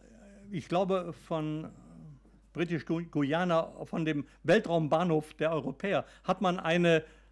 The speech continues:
eine Sonde ins All geschickt, die hieß Rosetta. Die hatte als Ziel irgendwie einen, einen Komet, glaube ich. Und die hat den auch erreicht nach zehn Jahren Flugzeit. Das haben die vorher ausgerechnet.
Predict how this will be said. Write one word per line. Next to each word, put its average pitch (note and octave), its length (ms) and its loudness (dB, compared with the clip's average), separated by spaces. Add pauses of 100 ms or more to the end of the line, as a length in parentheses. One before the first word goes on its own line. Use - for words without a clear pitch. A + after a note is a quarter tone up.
eine D#3 240 6
Sonde G3 380 6
ins C#3+ 160 2
All D3+ 220 2
geschickt, E3+ 420 -2
die F3+ 80 4
hieß G3 300 4
Rosetta. E3 800 6 (1040)
Die D3+ 180 4
hatte G#3 220 6
als E3+ 420 6
Ziel A#3 240 4
irgendwie G#3 760 2
einen, F#3+ 600 4 (1400)
einen F3 300 4
Komet, D#3+ 380 4
glaube A2 260 2
ich. - 240 -10 (240)
Und C#3+ 240 0
die D3 80 6
hat G#3+ 160 4
den G3 120 4
auch F3+ 200 4
erreicht E3 420 4
nach G3 160 2
zehn C4+ 460 2
Jahren A3 400 4
Flugzeit. D3 720 2 (300)
Das D3 160 2
haben G#3+ 120 6
die G3 100 4
vorher A3+ 360 2
ausgerechnet. G#3 720 0